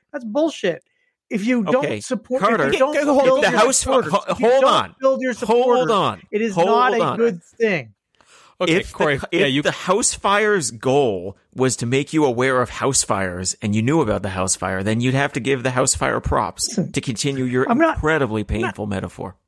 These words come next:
Speaker 1: This is the most upsetting thing that you've said today. This is not the truth. Th-, everybody, when they did the convoy, it was to support the anti-vax movement.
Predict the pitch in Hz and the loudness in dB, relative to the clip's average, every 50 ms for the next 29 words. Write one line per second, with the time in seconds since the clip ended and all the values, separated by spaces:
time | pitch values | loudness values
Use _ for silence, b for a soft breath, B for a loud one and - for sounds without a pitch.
0 | _ _ _ _ _ _ _ _ - 208 196 - - 180 160 - - - - - | _ _ _ _ _ _ _ _ -4 -4 -4 -4 -4 -6 -6 -6 -6 -6 -2 -2
1 | 165 151 147 156 160 160 156 - - 165 143 117 - - 151 147 151 143 131 156 | 0 2 2 2 2 2 0 0 -2 -2 -2 -2 -2 -2 0 0 -2 -2 -2 -2
2 | 147 143 143 139 139 139 135 - - 147 135 123 - 147 139 143 131 117 B B | -2 -2 -4 -4 -4 -4 -4 -4 -6 -6 -6 -6 -6 -6 -4 -4 -6 -8 B B
3 | B B B B B 196 - 165 208 233 233 285 269 214 233 240 240 240 240 233 | B B B B B -12 -4 -2 -2 0 0 0 -2 0 0 2 2 2 2 0
4 | - 202 175 - - 285 302 - 190 175 - - 185 170 - - 254 214 247 247 | -4 -6 -6 -6 -4 -4 -4 -4 -4 -6 -8 -8 -10 -12 -8 -4 -2 0 0 0
5 | 294 269 233 285 - - 208 226 294 220 214 233 214 220 226 214 175 151 - 233 | 0 -2 -2 -4 -4 -6 -10 -12 -4 -2 0 0 2 2 2 0 0 -2 -2 0
6 | 262 254 233 226 277 - - 233 233 233 226 208 180 160 147 135 127 117 b b | 0 0 0 -2 -4 -2 0 2 2 4 2 2 2 0 -2 -2 -4 -8 b b
7 | b b b - 214 226 240 226 247 254 247 247 - 262 240 - - 247 - - | b b b 0 0 0 2 2 2 2 0 0 -6 -8 -8 -6 -6 -8 -6 -4
8 | 233 262 269 269 262 269 - 233 226 226 226 220 - 226 202 175 190 180 175 175 | 0 2 2 2 0 -2 -6 -4 -2 -2 -2 -2 -2 -6 -6 -4 -2 -2 0 -2
9 | 170 - - 170 165 175 160 139 135 135 139 | -2 -6 -8 -6 -6 -6 -6 -6 -10 -14 -16